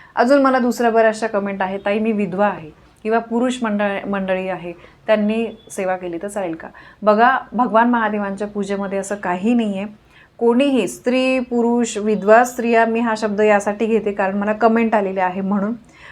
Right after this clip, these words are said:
मुलं, मुली, कोणीही हे पूजा करू शकतं. फक्त एवढंच आहे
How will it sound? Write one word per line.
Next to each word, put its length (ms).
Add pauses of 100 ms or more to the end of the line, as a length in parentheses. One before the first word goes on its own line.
(140)
मुलं, 320
मुली, 440
कोणीही 640
हे 220
पूजा 360
करू 260
शकतं. 340 (100)
फक्त 220
एवढंच 460
आहे 280